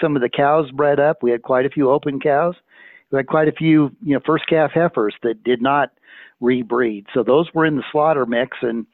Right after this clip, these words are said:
and, you know, the economic conditions out in the country and the, the,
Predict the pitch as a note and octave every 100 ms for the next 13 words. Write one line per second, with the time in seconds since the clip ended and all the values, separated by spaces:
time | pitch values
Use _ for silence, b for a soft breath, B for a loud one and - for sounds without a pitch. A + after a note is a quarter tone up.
0 | G#2 D3 C#3+ F3 F3 A#2 A#2+ B B D3+
1 | F3 F3+ E3 E3 D#3+ D#3+ C3+ D#3+ - G#2+
2 | G2 A2+ B2+ C#3+ C3+ C#3+ E3+ A2 G2+ A2
3 | A2 A2 G#2+ B B B B _ A#2+ A2+
4 | G#2 G#2 G#2+